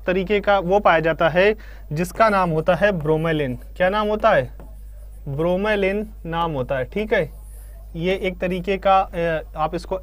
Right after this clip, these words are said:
एंजाइम बोल दो या एक तरीके का आप इसको केमिकल कॉन्स्टिट्यूएंट्स बोल दो, जो इसमें पाया जाता है। यहाँ से आपका क्वेश्चंस बनता है कि ब्रोमेलिन किस में पाया जाता है,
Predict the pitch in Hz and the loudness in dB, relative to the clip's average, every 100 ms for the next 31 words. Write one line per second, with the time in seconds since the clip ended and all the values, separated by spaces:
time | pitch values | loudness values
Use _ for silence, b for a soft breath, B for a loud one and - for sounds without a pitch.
0 | 156 147 151 165 190 180 180 180 185 165 | -6 -2 0 0 0 0 0 0 2 2
1 | 175 170 170 170 170 175 175 170 170 165 | 2 0 -2 -2 -2 -2 2 2 2 -6
2 | - 170 165 160 156 165 180 160 147 175 | -4 -4 -2 -4 -2 -2 -2 -4 -4 -6
3 | 170 180 185 - 165 165 233 247 B B | -4 -4 -4 -2 0 0 -2 -2 B B
4 | B 139 180 226 247 170 - 196 196 147 | B -2 4 4 2 -6 -4 -4 2 4
5 | 147 143 135 131 135 165 170 208 208 185 | 4 2 0 -4 0 0 2 2 2 2
6 | 185 175 165 180 165 151 147 185 196 220 | 0 -2 -4 -4 -6 -6 2 2 2 -2
7 | 190 151 147 160 190 196 208 185 180 196 | -4 -4 0 0 2 0 0 -4 -6 -4
8 | 190 165 160 160 156 165 190 | 2 4 4 2 0 0 0